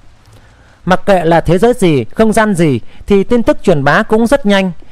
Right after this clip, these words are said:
Chỉ trong thời gian ba tháng thì sáu tòa thành trì đã biết đến tin tức này. Chuyện phát hiện ra huyền tinh thiết quáng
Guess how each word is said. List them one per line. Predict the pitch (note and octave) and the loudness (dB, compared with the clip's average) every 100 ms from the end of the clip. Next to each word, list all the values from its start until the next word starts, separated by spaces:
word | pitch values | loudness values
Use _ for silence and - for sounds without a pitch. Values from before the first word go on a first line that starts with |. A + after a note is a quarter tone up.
| - - | -20 -2
Chỉ | F3+ | 0
trong | - A#3+ A3 | 2 0 0
thời | E3 | 0
gian | A3 A3+ | 0 0
ba | A3 A3 | 0 0
tháng | G3 F3+ C4+ - - | 0 -2 -2 -8 -4
thì | - G3 | 0 2
sáu | - G3 | 2 0
tòa | - G3 | 2 0
thành | - D#3+ | 0 -2
trì | - E3 C3 - | 0 0 0 0
đã | G3+ G#3+ | 0 2
biết | C4 F3 | 2 2
đến | F#3+ A#3 | 2 2
tin | G#3 G3+ | 0 2
tức | C4+ - | -2 0
này. | E3 A#2+ G#2 - - - - - | 0 -2 -4 -12 -18 -20 -20 -2
Chuyện | G3 F3+ | 0 0
phát | C4+ G3+ | 0 0
hiện | F#3+ - | 0 0
ra | G#3 | 0
huyền | F#3 D#3 | 2 0
tinh | - G3+ F3+ | 0 0 0
thiết | B3 - | 0 2
quáng | E3+ G3 | 0 0